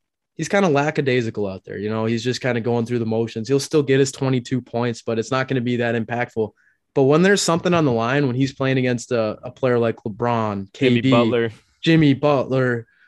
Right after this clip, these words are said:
Speaker 1: or if he gets challenged by his teammates or if he gets yelled at by his coach, I think it's just this little thing in his head that just switches. And then that is why I believe Anthony Edwards can be one of the greatest players of all time. When he gets that little, that little switch,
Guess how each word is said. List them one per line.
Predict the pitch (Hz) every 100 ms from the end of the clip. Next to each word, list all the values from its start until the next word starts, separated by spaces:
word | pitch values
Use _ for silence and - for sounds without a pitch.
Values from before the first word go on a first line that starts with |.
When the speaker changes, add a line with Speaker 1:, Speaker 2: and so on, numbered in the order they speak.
| _
Speaker 1:
or | - 170 190 190 202 - _ _ _
if | 165 -
he | 165
gets | 170
challenged | - 165 160 175 156
by | 139 139
his | 143
teammates | - 160 135 113 -
or |
if | 131
he | 147
gets | 151 147
yelled | 143 139
at | 143 131
by | 139
his | 127
coach, | - 139 131
I | 139
think | 147 151
it's | 143
just | 139
this | 151 139
little | 156
thing | 156 165
in | 160
his | 147
head | 135 135
that | 127
just | 123 - - _
switches. | - - 160 175 208 - _ _ _ _ _ -
And | 143
then | 143 147 127
that | 123 139 165 - _ _ -
is | 151 131
why | 120 123 127 127 123
I | 117
believe | 110 120 123 120
Anthony | 120 127
Edwards | 131 127 117
can | - 113
be | 107
one |
of | 110
the | 107
greatest | 113 110 -
players | 110 107
of | 113
all | 110
time. | 120 110 104
When | 120
he | 143
gets | 143 151
that | 147 139
little, | 143 131 -
that | 143
little | 139 139
switch, | - 165 -